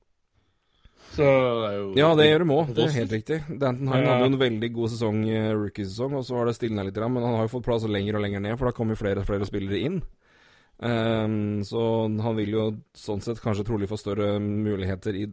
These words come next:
Speaker 2: Anaheim, og potensialet har han jo vist, så det kan jo
Speaker 1: Ja.
Speaker 2: være en mulighet til å få litt boost der for han, så det er jo sånn sett ikke, eh,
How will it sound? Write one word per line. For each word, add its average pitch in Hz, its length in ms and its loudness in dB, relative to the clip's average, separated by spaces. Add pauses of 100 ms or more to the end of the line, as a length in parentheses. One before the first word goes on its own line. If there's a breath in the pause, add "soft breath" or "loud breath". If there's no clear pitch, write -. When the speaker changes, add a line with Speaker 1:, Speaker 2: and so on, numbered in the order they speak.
(120)
Speaker 2:
Anaheim, 110 440 -2
og 110 520 0
potensialet 107 560 -2
har 120 80 0
han 104 80 -2
jo 104 80 -2
vist, 139 340 -4
så 127 160 -4
det 117 160 0
kan 117 140 -2
jo 113 60 0
Speaker 1:
Ja. 127 180 4
Speaker 2:
være 110 40 -2
en 110 120 -2
mulighet 98 160 -4
til 104 100 -8
å - 60 -14
få 104 240 -2 (1000 soft breath)
litt 113 440 -2
boost 107 380 -2
der 107 280 0
for 120 140 -6
han, 175 300 -2
så 151 100 -10
det 139 120 2
er 123 100 2
jo 117 80 -2
sånn 104 80 -4
sett 127 140 -6
ikke, 113 360 -4
eh, 110 380 -2